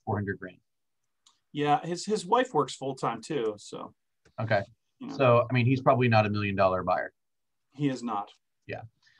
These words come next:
Speaker 1: Um, so by the way, if the man ends up not liking, let's say, for example, he's a five hundred thousand dollar buyer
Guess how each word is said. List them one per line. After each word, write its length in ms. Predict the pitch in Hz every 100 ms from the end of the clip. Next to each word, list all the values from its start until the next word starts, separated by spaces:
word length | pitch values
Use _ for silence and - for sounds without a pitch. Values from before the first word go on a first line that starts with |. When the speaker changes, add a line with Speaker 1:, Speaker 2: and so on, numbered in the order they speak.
| _ _ -
Speaker 1:
Um, 520 | 117 113 104 101 98 -
so 200 | - 117
by 220 | 113 131
the 80 | 123
way, 300 | 135 110 101
if 160 | 110 -
the 80 |
man 360 | 110 123 139 131
ends 220 | 127 123 120
up 160 | -
not 300 | 113 113 117
liking, 420 | 110 110 117 107 -
let's 240 | 131 151
say, 160 | - 147
for 160 | 135 127
example, 520 | 110 120 113 113 104
he's 160 | 107 98
a 80 | -
five 260 | 110 107
hundred 220 | 110 104
thousand 300 | 98 101 101
dollar 280 | 101 95 92 90
buyer 320 | 90 101